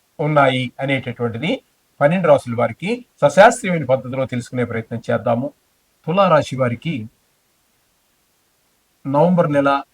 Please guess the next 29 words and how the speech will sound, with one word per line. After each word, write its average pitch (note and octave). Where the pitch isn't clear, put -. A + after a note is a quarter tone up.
రెండు C3
వేల C#3+
ఇరవై A#2+
ఐదో A#2+
సంవత్సరం B2
గోచార F#3+
ఫలితాలు C3
ఏ A#2
విధంగా B2
ఉన్నాయో A#2
సశాస్త్రీయమైన D#3+
పద్ధతిలో A#2
తెలుసుకునేటువంటి A2+
ప్రయత్నం A2
చేద్దాం. A#2
ఇందులో D#3+
నా C#3+
కల్పనలు C#3+
గాని, B2+
నా C#3+
కల్పితాలు D3
గాని, B2
నా B2
పి-, B2
నా C#3+
పైత్యం C3+
గాని A#2+
ఏమీ D#3+
ఉండదండి. A2+